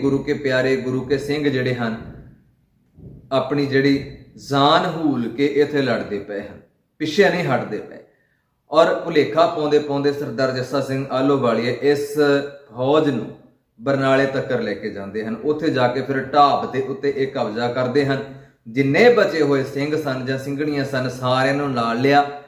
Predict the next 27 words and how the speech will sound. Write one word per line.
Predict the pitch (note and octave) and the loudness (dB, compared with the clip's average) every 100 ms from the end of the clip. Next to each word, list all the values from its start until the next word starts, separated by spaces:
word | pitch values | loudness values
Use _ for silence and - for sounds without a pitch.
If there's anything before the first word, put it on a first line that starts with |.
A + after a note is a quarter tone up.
| - - - | -20 -16 0
ਔਰ | D3 | 2
ਉੱਥੇ | D#3 D#3 D#3 | 4 4 4
ਜਾ | C#3+ C3+ | 2 2
ਕੇ | C#3+ | 0
ਜਲ | B2+ A#2+ A#2 | 0 0 0
ਛਕਿਆ। | A#2+ G2 - - _ _ _ | -4 -8 -10 -16 _ _ _
ਸਰਦਾਰ | - C3+ C3 C3+ C#3 | -4 0 2 2 2
ਚੜ੍ਹਤ | D3 D3 - | 2 0 0
ਸਿੰਘ | D#3 C#3+ | -2 2
ਔਰ | D3 | 2
ਸਰਦਾਰ | C#3+ B2+ A#2+ A#2+ B2 | 2 -2 2 2 0
ਸ਼ਾਮ | - C3 C3 D3 | -6 -2 0 0
ਸਿੰਘ | - D#3 | -2 -2
ਹੋਣਾ | D3 C3+ A2+ G#2+ | -2 -2 -4 -4
ਨੇ | B2 | -4
ਫੌਜਾਂ | B2 B2 A#2+ B2+ | -2 -2 0 -2
ਨੂੰ | B2+ | -2
ਨੇੜੇ | A#2 A2+ A#2 | 0 0 0
ਨਹੀਂ | B2 C#3 | 0 -2
ਆਉਣ | B2 A#2+ | -2 -2
ਦਿੱਤਾ, | A#2+ - C#3+ - - - _ G#2+ | -2 0 0 0 -14 -20 _ -4
ਜਲ | A#2+ C3+ | 2 2
ਪਾਣੀ | C3 D3 D3 D3+ | 4 0 0 -2
ਛਕਿਆ | C#3+ - C3+ B2+ - - - - | -2 0 0 0 -2 -14 -20 -4
ਔਰ | D#3+ D#3+ | 4 4
ਇਹ | - G3+ - | 4 0 2
ਘੱਟੋ | D3 - C#3 | -2 0 0